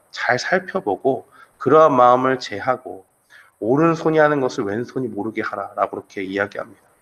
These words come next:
근데 어떻게 오른손이 하는 일을 왼손이 모르게 할 수가 있습니까?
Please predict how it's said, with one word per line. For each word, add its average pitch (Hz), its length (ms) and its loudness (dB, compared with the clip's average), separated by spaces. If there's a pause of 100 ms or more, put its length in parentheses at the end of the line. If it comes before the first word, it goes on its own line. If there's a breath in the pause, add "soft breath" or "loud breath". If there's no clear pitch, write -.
(440)
근데 180 140 4
어떻게 180 540 2 (200 loud breath)
오른손이 180 640 6
하는 165 260 6
일을 139 140 4
왼손이 117 420 0
모르게 107 400 -4
할 104 120 -4
수가 - 340 -8 (280 soft breath)
있습니까? - 520 -10